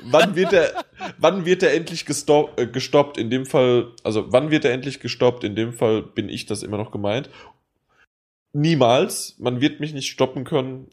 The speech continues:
Ich, ich bin ja derjenige, der das aufnimmt, zusätzlich auch noch schneidet und veröffentlicht. Also da kann man mich nicht stoppen. Wie alt ist Martin wirklich? Dazu gibt es eine tolle Antwort von Juri.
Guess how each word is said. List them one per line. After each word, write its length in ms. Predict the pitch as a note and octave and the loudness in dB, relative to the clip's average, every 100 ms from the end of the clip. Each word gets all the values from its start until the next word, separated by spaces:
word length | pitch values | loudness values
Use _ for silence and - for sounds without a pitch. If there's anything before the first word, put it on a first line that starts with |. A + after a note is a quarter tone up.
| _ | _
Ich, 340 | - - - - G#2 A2 A#2 | -12 -12 -12 -14 -10 -8 -6
ich 120 | B2+ | -2
bin 120 | E3 | 2
ja 100 | C#3+ | 4
derjenige, 680 | C#3 B2+ - B2 C#3+ C3+ B2 | 6 4 2 0 0 0 0
der 280 | A2+ G#2 | 2 2
das 320 | - - G#2+ - | 2 -2 -4 2
aufnimmt, 640 | B2 D#3 - A#3 C4 - _ _ _ _ _ _ _ _ - | 4 4 0 -8 -10 -14 _ _ _ _ _ _ _ _ -6
zusätzlich 680 | F3+ F3+ F3 F3 D#3 D3 - | 0 4 2 0 -6 -4 0
auch 160 | C#3+ | 0
noch 140 | C3+ C3+ | 0 -4
schneidet 540 | A#2+ B2+ D#3 D3 D3 - | 2 2 2 0 -2 0
und 220 | F#3 F3+ | 0 0
veröffentlicht. 920 | - - B2 - A2+ G#2+ A2 - _ _ _ _ _ _ _ | 0 2 0 -2 -6 -6 -6 -8 _ _ _ _ _ _ _
Also 220 | B2 B2 B2+ | 0 2 2
da 280 | - C3 | 4 4
kann 340 | B2 - E3+ E3 | 4 -2 0 2
man 160 | C#3+ | 2
mich 160 | A2+ A#2 | 0 -8
nicht 160 | G#2 - | -10 -8
stoppen. 400 | - G#2 F#2+ F#2 - - - - _ | -4 -4 -6 -20 -20 -20 -20 -20 _
Wie 160 | D3 F3+ | 0 2
alt 380 | C#3+ D3+ - - _ - | 4 2 0 -18 _ -6
ist 180 | B2+ | -4
Martin 400 | B2 A#2+ B2+ B2 | 2 2 2 0
wirklich? 520 | A#2+ D3 G#3 B3+ - - _ _ _ _ _ _ C#3 | 0 0 -2 -4 -8 -18 _ _ _ _ _ _ 0
Dazu 340 | B2+ - D3 | 2 2 2
gibt 160 | D3+ C3+ | 0 0
es 80 | |
eine 220 | G#2 B2 A#2+ | 0 0 2
tolle 420 | D#3 C#3 C#3+ - | 2 4 4 4
Antwort 480 | C3 C3+ - C3 C3 | -2 -2 -2 -2 -2
von 300 | - A#2+ A#2 | -4 -4 -2
Juri. 580 | A2+ C3+ D3 E3+ F#3 | 0 0 0 -6 -8